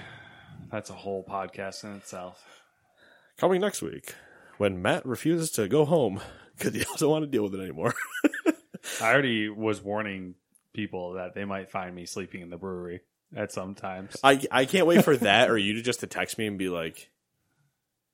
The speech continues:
Speaker 2: "I'm going to sleep in the studio tonight."
Speaker 1: <laughs>
Speaker 2: Just don't ask questions. I'll be like, "You know where the key is? <laughs> Let me know if you need to come in the house for anything."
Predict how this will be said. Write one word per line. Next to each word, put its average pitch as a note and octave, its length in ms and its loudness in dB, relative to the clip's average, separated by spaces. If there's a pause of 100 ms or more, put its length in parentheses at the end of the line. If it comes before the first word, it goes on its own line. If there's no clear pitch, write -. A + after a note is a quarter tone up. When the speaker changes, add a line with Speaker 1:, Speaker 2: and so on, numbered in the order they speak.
(440)
Speaker 2:
"I'm F#2 140 -6
going E2+ 300 -2
to F2 60 -8
sleep E2+ 260 -6
in E2+ 60 -8
the D#2 60 -8
studio D#2+ 380 -6
tonight." F2+ 440 -4
Speaker 1:
<laughs> - 1600 -6
Speaker 2:
Just - 420 -6 (800)
don't E2 220 0
ask D#2+ 180 -8
questions. E2 400 -10
I'll F2 80 -2
be F#2 80 -2
like, F#2 140 -2
"You C#3+ 40 2
know E3+ 60 4
where F#3+ 100 4
the D#3 60 -6
key A2 160 2
is? A2 220 0
<laughs> - 1200 -14
Let G#2 60 -2
me A2 60 2
know A2+ 80 6
if A2+ 100 2
you A#2+ 60 0
need A#2+ 100 0
to - 20 -6
come A#2+ 100 0
in B2 60 0
the A2+ 60 2
house G2+ 140 0
for - 120 -2
anything." G2 300 0